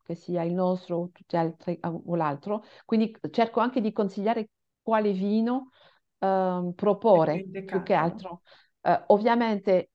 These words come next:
Speaker 1: eh, s-, io dico, allora io non, non, non im-, non, cerco di non impormi perché trovo che è una cosa stupida.
Speaker 2: È una
Speaker 1: Eh,
Speaker 2: scelta, no?
Speaker 1: bisogna ascoltare, no? Bisogna ascoltare l'azienda, capire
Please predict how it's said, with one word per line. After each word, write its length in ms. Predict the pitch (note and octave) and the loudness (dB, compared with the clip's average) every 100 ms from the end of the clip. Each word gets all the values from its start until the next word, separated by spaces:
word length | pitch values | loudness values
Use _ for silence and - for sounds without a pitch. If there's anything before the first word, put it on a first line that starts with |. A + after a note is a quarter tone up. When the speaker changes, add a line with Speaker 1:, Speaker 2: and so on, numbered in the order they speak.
| _ | _
Speaker 1:
eh, 160 | F#2 F3 | -6 -6
s-, 100 | - | -4
io 200 | A#3+ C#4 | 2 2
dico, 400 | G#3 G#3+ F#3+ F3 | 2 0 2 2
allora 280 | - F#3+ G3+ | 2 0 0
io 180 | A3 D#4 | 0 -2
non, 260 | A#3 G#3 | -2 -2
non, 200 | G3+ G3 | -4 -4
non 200 | G3 G3+ | -4 -2
im-, 460 | G#3+ G#3+ G#3 G3+ G3+ | -2 -2 -2 -6 -6
non, 460 | G#3 G3+ G3+ G3+ - | -6 -6 -8 -12 -14
cerco 340 | _ C4 B3+ B3+ | _ -2 2 2
di 160 | G#3 | 4
non 220 | G#3 A3 G#3+ | 2 2 0
impormi 680 | G3+ A3 G3+ F#3 G#3 C#4 - | 0 0 2 2 -2 -4 -6
perché 400 | - F#3+ F#3+ F#3 | -8 -4 -2 -4
trovo 680 | - G3 F#3+ F#3 E3+ E3+ E3+ - _ - | -2 -2 0 0 0 -4 -8 -14 _ -8
che 100 | E3+ | -4
è 40 | |
una 220 | E3 E3+ | -4 -6
cosa 640 | E3 F3 F3 D#3+ E3 D#3+ D#3+ E3+ _ _ _ | -4 -4 -2 -2 -4 -8 -8 -10 _ _ _
stupida. 760 | _ - G3 E3+ G#3 G3+ B3+ C#4+ - _ | _ -2 0 2 0 -2 -2 -4 -14 _
Speaker 2:
È 100 | - | -4
una 140 | F#3+ F3 | 0 0
Speaker 1:
Eh, 20 | |
Speaker 2:
scelta, 500 | E3 F3 G3 G3+ G3+ | 2 2 4 4 2
no? 120 | F#3+ | 2
Speaker 1:
bisogna 240 | F3+ E3+ E3 F3 _ - | 0 0 -4 -8 _ -4
ascoltare, 800 | G3 F#3+ A#3 G#3 G3+ G#3+ G#3+ G3+ | -4 0 4 4 6 4 4 2
no? 220 | A#3+ C4+ | 0 0
Bisogna 240 | A3 G#3+ | -2 -2
ascoltare 420 | G#3 - A3 G#3+ G3+ | -4 -2 -2 0 0
l'azienda, 560 | G3 G3 A3+ C4 A3+ | 0 -2 -2 -2 -4
capire 640 | - F#3 - A3 A3+ G#3+ | -4 -8 -4 0 0 -2